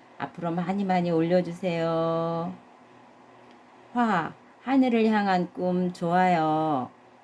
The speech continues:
네, 이렇게 댓글을 달아주셨습니다.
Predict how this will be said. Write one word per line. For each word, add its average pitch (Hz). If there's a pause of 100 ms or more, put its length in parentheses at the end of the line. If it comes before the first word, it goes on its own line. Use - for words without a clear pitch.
(1080)
네, 123
이렇게 156 (420)
댓글을 170
달아주셨습니다. 139